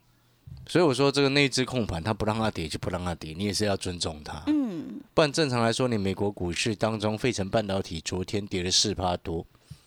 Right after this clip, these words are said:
Speaker 1: 今天台股应该要很激烈才对。
Speaker 2: 是。
Speaker 1: 但是你有没有发现，好像问题不是这么的大？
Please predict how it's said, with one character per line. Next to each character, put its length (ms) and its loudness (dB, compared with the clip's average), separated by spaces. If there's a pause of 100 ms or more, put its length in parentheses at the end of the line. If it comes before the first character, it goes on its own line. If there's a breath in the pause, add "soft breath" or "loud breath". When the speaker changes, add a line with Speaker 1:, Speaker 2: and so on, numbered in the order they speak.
(160 loud breath)
Speaker 1:
今 120 -2
天 100 2
台 160 2
股 140 0
应 100 -2
该 80 4
要 140 6
很 160 -4
激 240 4
烈 160 2
才 160 -6
对。 320 -8
Speaker 2:
是。 520 -4
Speaker 1:
但 140 6
是 100 2
你 60 0
有 60 2
没 60 2
有 40 2
发 140 2
现， 120 0
好 140 0
像 200 0
问 120 0
题 160 -8
不 120 -6
是 120 0
这 140 0
么 120 -8
的 140 -4
大？ 280 -6